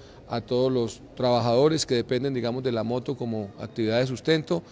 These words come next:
Un tema también que estamos revisando con los concesionarios para efectos de, eh, dimensionar el paso de los motociclistas en la red vial. Es paradójico, llevamos desde mil novecientos noventa y uno, noventa y seis con las primeras concesiones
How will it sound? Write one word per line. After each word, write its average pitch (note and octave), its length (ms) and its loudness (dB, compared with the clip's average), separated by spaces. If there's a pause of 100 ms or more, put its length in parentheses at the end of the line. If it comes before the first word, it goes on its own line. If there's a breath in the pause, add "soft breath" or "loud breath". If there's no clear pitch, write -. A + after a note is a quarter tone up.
(280 loud breath)
Un C3+ 120 -2
tema D3+ 220 6
también A#2+ 300 2
que D3 340 2
estamos B2 320 -2
revisando B2+ 480 0
con B2+ 220 -4
los A2+ 160 -4
concesionarios A2+ 880 -2 (400 loud breath)
para A#2+ 160 0
efectos C3+ 480 0
de, F3+ 240 4 (800)
eh, A2+ 360 -2 (160)
dimensionar C#3+ 1000 2 (600)
el C3 140 0
paso C#3 320 2
de D#3+ 60 0
los D3 120 0
motociclistas B2 640 -8
en B2+ 140 -8
la A2 80 -6
red A#2 160 -6
vial. C3+ 280 0 (120)
Es C3 160 -4
paradójico, D#3 800 2 (380 loud breath)
llevamos C3 640 0
desde A#2 240 -2
mil A2+ 160 -2
novecientos B2+ 560 -6
noventa A#2+ 460 -8
y A#2+ 80 -8
uno, D#3 120 -6
noventa A#2 320 -6
y G#2+ 40 -4
seis A2+ 160 -4
con C#3+ 100 -8
las C3 80 -4
primeras A#2 320 -6
concesiones A#2+ 540 -6